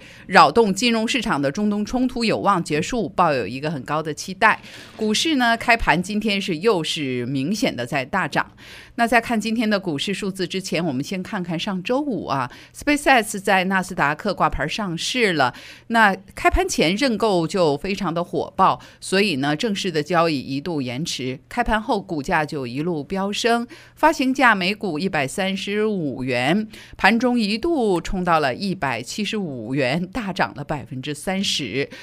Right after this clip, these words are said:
当天是周五收在了一百六十一元每股哈，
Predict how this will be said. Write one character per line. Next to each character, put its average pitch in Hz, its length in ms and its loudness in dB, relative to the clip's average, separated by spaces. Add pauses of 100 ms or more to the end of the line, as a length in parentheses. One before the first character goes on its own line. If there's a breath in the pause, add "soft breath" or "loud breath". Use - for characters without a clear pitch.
(280 loud breath)
当 262 200 2
天 240 240 0
是 175 300 0
周 208 240 2
五 170 160 -2
收 185 220 -2
在 180 180 0
了 151 160 2
一 180 140 -4
百 139 160 0
六 170 160 -2
十 165 120 -6
一 165 160 -6
元 139 320 0 (520 loud breath)
每 156 240 2
股 170 280 -4
哈， 131 340 -6